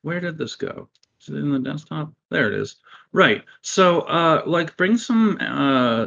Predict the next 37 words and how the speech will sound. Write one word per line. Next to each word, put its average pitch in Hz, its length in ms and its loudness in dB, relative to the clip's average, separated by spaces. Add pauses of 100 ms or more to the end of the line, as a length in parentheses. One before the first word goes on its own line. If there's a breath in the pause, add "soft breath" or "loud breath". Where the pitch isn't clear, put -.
bring 156 200 0
some 160 420 0
empty 135 400 0
plastic 120 600 -4
bags 104 420 0
from, 113 260 -2
like, 107 220 -2
your 113 100 2
local 107 300 0
grocery 107 380 -4
store, 101 280 -6
because 160 880 2 (440)
as 131 300 2
you 139 160 2
leave 127 340 2
your 135 200 6
campsite, 131 800 0 (360)
you 151 220 2
can 165 600 2 (420)
take 156 240 -2
along 156 520 2
a 120 100 -8
bunch 135 320 2
of 127 80 0
moss 123 380 -2
and 117 100 0
lichen 127 400 0
and, 110 160 -2
and 107 340 0
soil 143 420 0
and 104 160 -2
stuff 101 460 -6 (320)
in 120 160 4
a 104 60 4
bag, 113 640 2 (320)
and 127 180 4
then 120 480 6